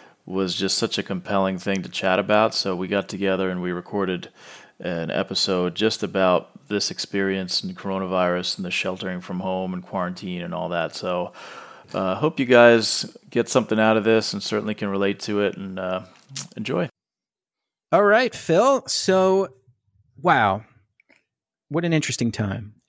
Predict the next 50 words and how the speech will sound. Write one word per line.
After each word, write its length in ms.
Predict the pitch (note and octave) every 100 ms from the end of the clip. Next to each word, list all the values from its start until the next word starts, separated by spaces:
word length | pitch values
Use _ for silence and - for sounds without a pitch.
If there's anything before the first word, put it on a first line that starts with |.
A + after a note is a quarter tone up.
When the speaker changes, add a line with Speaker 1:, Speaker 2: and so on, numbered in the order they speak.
| -
Speaker 2:
You 180 | C#3 E3+
and 100 | E3
I, 440 | D#3 D3 C#3+ C#3 - - - - _
we've 160 | D3+ D3+
been 100 | D3
catching 340 | E3 - E3
up 120 | D3
over 100 | C3+
text 460 | - C#3 B2+ - -
and 100 | A2
we 60 |
decided 400 | A2+ A2+ C3+ B2
we 80 | B2
need 140 | C3+ A#2
to 60 |
capture 340 | - B2 - A2
our 60 |
feelings 460 | G2+ B2 A2+ A2+ G#2+
in 120 | G#2
this. 520 | G#2 G2+ G#2+ - - - -
Um, 540 | G#2+ G2+ G2 G2 G2 - _ _ _ _ _ _ _ _ _ _
and 240 | A#2+ A2 - -
it's, 260 | D#3 - - _ _ _ _ _ _
you 120 | D#3
know, 200 | D3+ E3
it's, 280 | D#3+ C#3+ -
<laughs> 440 | - - - - C#3
I 60 | - - - - D3
was 100 | D3
just 160 | F3
thinking, 240 | G3+ E3+ C#3+
like, 180 | A#2+ -
six 380 | - G3 - D#3+
months 240 | E3 -
ago, 280 | C3+ B2 A2+
not 200 | G#2+ D#3
even 180 | A#3 C#4+
six 240 | - - B2
months 160 | A2
ago, 140 | - G#2+
let 80 | C#3+
me 80 |
think, 280 | D#3+ E3+ A#2 -
uh, 200 | B2 A#2
February 320 | - D#3+ F3
to 60 | D#3
March, 280 | C#3+ C#3+ C#3+
March 180 | C#3
to 60 | C#3
April. 160 | C3